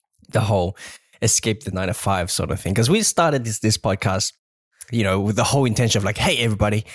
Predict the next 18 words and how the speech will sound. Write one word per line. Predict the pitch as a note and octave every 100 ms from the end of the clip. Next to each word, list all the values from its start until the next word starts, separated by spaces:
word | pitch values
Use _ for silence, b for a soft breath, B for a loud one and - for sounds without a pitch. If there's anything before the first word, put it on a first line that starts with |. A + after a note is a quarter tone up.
| B B _
get | G#3 D3+
away | D3
from | C#3
the | B2+
nine-to-five, | B2 B2 A2+ A#2+ A2+ A2 A2
you | G#2+
know, | G2+ G#2
that, | G#2 A2+ -
that, | A2+ - -
that | A2+
lifestyle | G#2+ G#2+ G#2 G#2 A2
sucks," | - G#2 G2+ G2+
and |
this | G2+ -
and | G2+
that. | A2 A2
And | G#2+ G#2 A2 G2+
you've | C3+